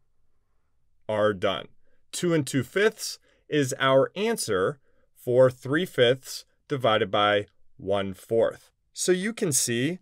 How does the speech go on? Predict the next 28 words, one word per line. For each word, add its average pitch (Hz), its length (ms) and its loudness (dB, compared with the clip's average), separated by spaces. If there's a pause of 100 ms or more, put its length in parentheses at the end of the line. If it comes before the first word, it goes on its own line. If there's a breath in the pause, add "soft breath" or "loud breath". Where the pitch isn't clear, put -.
that 135 220 4
that 170 180 4
was 202 180 2
a 147 120 2
fairly 131 580 2
long 101 420 2
process. - 720 0 (220)
That's 233 280 2
the 180 180 4
long 123 600 4
way 85 340 0 (140)
of 110 200 0
dividing 101 480 0
fractions. - 640 -6 (180)
It 156 220 -4
does 185 320 4
work, 104 560 0 (240)
but 196 220 -2
we 220 120 -2
can 254 220 -2
use 190 380 0 (180)
keep, - 460 -6
switch, - 560 -4 (100)
flip 220 460 2 (300)
to 180 100 -2
be 151 180 0
more 107 560 0
efficient. 135 640 -4